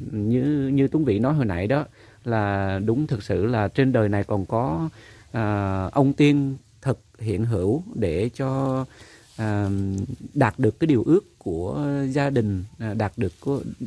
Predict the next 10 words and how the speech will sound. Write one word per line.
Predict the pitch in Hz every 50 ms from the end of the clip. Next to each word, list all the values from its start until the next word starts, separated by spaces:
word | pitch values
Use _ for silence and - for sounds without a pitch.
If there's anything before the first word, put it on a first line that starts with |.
| - -
cái | 160 143
điều | 131 107 -
ước | 127 147 180 - -
khi | - - 147 143 135
mà, | 127 120 113 107 101 98 95 92 92 - _ - - - - - -
à, | - 113 107 101 101
một | 98 101 104 107 101 - 107
người | 107 107 110 107 104 101 101 98 92 87 -
đã, | 95 92 67 71 78 101 120 127 139 151 156 151 143 139 139 - - - - - - - -
à, | 117 113 110 107 104 104